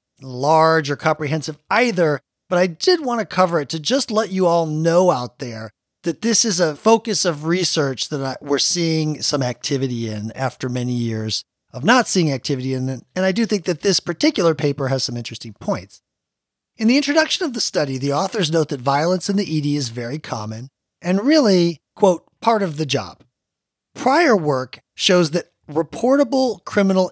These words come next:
incidents that occur in the emergency department are severely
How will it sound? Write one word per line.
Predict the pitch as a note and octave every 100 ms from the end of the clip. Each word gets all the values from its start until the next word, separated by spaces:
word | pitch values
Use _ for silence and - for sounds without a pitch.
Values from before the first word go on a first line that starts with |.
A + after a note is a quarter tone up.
| -
incidents | E3+ D3+ D3+ A#2 F#2+ - - - - _
that | D3+ -
occur | - - G3 G#3 G#3+ -
in | G#3+ B3
the | A#3+
emergency | G3 F3+ D#3 D3 -
department | A#2+ G#2+ A2+ G2+ F#2 _ _ _ _ -
are | F3
severely | - - G3+ E3+ D#3+ A3 A3+ G3+ E3 C#3